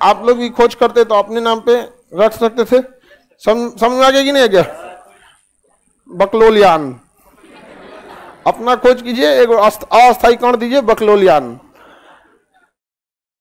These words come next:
किसी को दिक्कत नहीं? अब अगला समझिए, एंटी पार्टिकल किसे कहा जाता है? प्रतिकण। एंटी पार्टिकल या प्रतिकण। प्रतिकण क्या होता है समझिए,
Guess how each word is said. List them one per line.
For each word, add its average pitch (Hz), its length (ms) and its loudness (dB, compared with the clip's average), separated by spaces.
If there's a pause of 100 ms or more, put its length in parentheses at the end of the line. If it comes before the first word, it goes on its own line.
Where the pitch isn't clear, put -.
(180)
किसी 226 180 -6
को 240 120 -10
दिक्कत 240 280 -2
नहीं? 294 180 -4 (600)
अब 214 140 -4
अगला 240 280 2
समझिए, 226 480 -4 (960)
एंटी 285 440 2
पार्टिकल 214 520 0
किसे 170 280 -8
कहा 127 180 -8
जाता 101 280 -18
है? - 60 -18 (540)
प्रतिकण। 233 580 -2 (580)
एंटी 262 360 0
पार्टिकल 247 500 0
या 277 160 2
प्रतिकण। 190 680 -2 (1000)
प्रतिकण 294 440 0
क्या 262 220 -2
होता 147 320 -6
है - 80 -10
समझिए, 143 360 -16